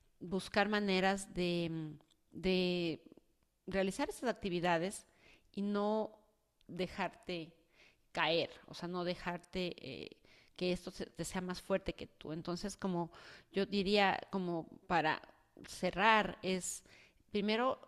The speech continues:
reconocer que la menopausia es una etapa de transición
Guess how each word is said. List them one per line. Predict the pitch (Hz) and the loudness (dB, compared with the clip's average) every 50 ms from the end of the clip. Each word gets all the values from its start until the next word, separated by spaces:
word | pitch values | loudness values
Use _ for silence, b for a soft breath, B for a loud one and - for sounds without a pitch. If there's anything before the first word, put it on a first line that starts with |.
| - - | -18 -10
reconocer | - 165 202 - 180 165 175 - 214 196 208 | -8 -6 -4 -2 -2 -2 0 0 0 0 2
que | 226 | 2
la | 208 202 | 2 2
menopausia | 196 175 160 156 - 180 180 175 - - 185 | 2 2 0 0 0 0 0 0 0 -2 -4
es | 170 190 | -2 -2
una | 190 190 190 - | 0 0 0 -2
etapa | - - - 175 - - 190 - - - _ - | -2 -2 -2 -2 0 0 0 0 -2 -6 _ -4
de | 170 185 175 | -2 -2 0
transición | - 190 180 170 - - 170 - - - 196 202 208 - | 2 0 0 0 -2 -6 -8 -4 0 0 2 2 0 -2